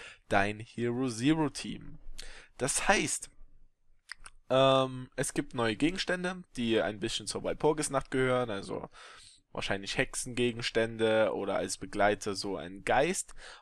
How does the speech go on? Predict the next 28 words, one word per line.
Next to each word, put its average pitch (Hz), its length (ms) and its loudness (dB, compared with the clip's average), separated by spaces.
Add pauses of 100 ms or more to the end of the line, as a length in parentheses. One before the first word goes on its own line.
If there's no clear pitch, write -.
(100)
Und 185 440 0
darüber 143 360 2
hinaus 135 540 2
findet 123 480 -2
seit - 460 0
heute 147 420 2
bis 131 240 -4
zum 113 160 -6
vierten - 500 -4
fünften 127 540 -8 (340)
ein 98 520 0
neues 156 360 0
Event 123 300 0
statt, 110 320 0 (160)
das - 220 -4
Ghostbuster-Event, 110 920 -2
wo 160 120 0
man 135 160 0
wieder 113 240 0
einige 107 340 -2
Missionen 107 420 -4
zu 101 140 -6
erfüllen 101 460 -4
hat, 98 240 -4 (360)
um 113 280 -4
das - 380 0
Event 104 460 -4 (520)
abzuschließen. - 1200 -2